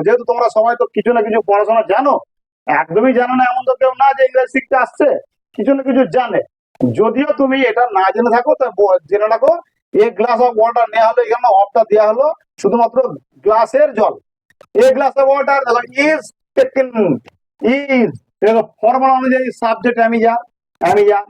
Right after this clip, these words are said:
এবার টেক থেকে টেকিন হলো, টেক থেকে টেকের তিন নম্বর ফর্ম টেকিন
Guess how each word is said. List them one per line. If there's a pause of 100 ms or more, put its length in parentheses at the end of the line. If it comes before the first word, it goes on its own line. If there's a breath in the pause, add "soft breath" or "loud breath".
(340)
এবার (380)
টেক (120)
থেকে (120)
টেকিন
হলো, (320)
টেক (420)
থেকে (140)
টেকের
তিন
নম্বর
ফর্ম (440)
টেকিন